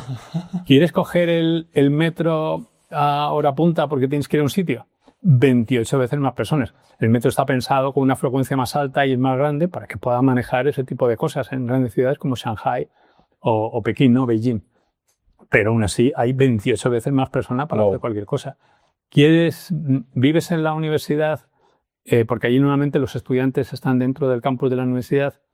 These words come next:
Speaker 2: y, y te quieres ir a duchar, normalmente los bloques están fuera. Hay veintiocho veces más personas que ya han tenido la misma idea y tienes que hacer una cola hasta que le toque a ti.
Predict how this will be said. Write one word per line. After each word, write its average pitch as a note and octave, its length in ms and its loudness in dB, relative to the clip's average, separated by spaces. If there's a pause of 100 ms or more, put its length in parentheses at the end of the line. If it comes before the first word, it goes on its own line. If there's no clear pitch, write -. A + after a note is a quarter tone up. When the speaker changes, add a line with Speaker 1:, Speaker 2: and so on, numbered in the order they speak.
(320)
Speaker 2:
y, A#2+ 800 2
y B2 120 -2
te A2+ 120 -2
quieres C3 260 0
ir C#3 80 2
a B2+ 40 2
duchar, B2 420 0
normalmente A2+ 320 -4
los A#2 160 2
bloques A#2+ 360 -2
están A2+ 280 -4
fuera. - 320 -4 (800)
Hay A#2+ 160 4
veintiocho C3 500 2
veces C#3+ 400 -4
más A#2 120 -2
personas D3 400 -2
que - 120 0
ya A2 60 -2
han A#2+ 60 -2
tenido B2+ 180 0
la C3+ 60 2
misma C#3+ 180 2
idea D#3+ 320 0
y D3 40 -6
tienes A#2+ 180 -4
que - 60 -4
hacer - 120 -4
una B2 140 2
cola D#3 300 0
hasta C#3+ 180 -4
que A2+ 80 0
le A2+ 100 0
toque A2+ 220 -4
a F#2+ 60 -6
ti. C#3 260 -4